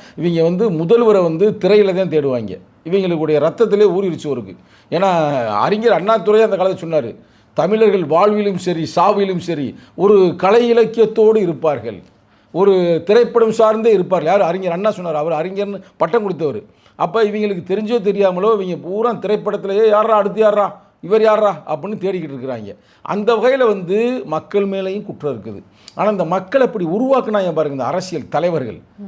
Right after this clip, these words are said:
Speaker 1: த-, இப்ப நல்லா யோசிச்சுக்கங்க, நான் வெறுப்பு வெறுப்பு இல்லாம கேட்குறேன். இப்ப அஜித் குமார் இது மாதிரி ஒரு நிகழ்ச்சிக்கு போறாருன்னா கூட்டம் வருமா, வராதா? இல்ல, நேர்மையா சொல்லணும், இதுக்கு வந்து நக்கலுக்கெல்லாம் பண்ணக்கூடாது. அஜித் குமார்,
Speaker 2: வருவோம்.
Speaker 1: அ, வருவார்ல, அவர் ஏன் போகல?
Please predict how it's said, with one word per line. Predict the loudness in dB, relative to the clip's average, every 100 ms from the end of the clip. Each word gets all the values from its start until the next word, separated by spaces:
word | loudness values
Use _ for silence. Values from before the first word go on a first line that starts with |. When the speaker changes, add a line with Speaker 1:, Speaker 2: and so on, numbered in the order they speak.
| -18 -20 -16
Speaker 1:
த-, | -14
இப்ப | -10 -2 0 0 -4
நல்லா | -6 -2 0
யோசிச்சுக்கங்க, | 0 -2 -8 -4
நான் | -2
வெறுப்பு | -2 -4 -6
வெறுப்பு | -6
இல்லாம | -4 -4 -4
கேட்குறேன். | -6 -6 -6 -8 -18 _ _ _ _ -8
இப்ப | 0 0
அஜித் | 0 -6 -6
குமார் | -4 -4 -6 -14 _ _ _ -8
இது | -4
மாதிரி | 0 0 0
ஒரு | 0
நிகழ்ச்சிக்கு | -2 -2 -6 -4 -2
போறாருன்னா | 0 -4 -10
கூட்டம் | -10 -6 -6
வருமா, | -6 -6
வராதா? | -6 -6 -8 -12 -18 _ _ _ _ _ _ _ _ -12
இல்ல, | -10 -6 0
நேர்மையா | 4 4 4 2
சொல்லணும், | 0 -2 -2
இதுக்கு | -4 -2
வந்து | -2
நக்கலுக்கெல்லாம் | -2 -4 -2 -2 -2
பண்ணக்கூடாது. | -2 -4 -6 -8 -12
அஜித் | -10 -8 -8 -8
குமார், | -4 -2 -2
Speaker 2:
வருவோம். | -4 -12 -18 _ -4
Speaker 1:
அ, | -4
வருவார்ல, | 0 2 4 2 0 -4 -6 _ _ _ -2
அவர் | -2 0
ஏன் | -2
போகல? | -2 -4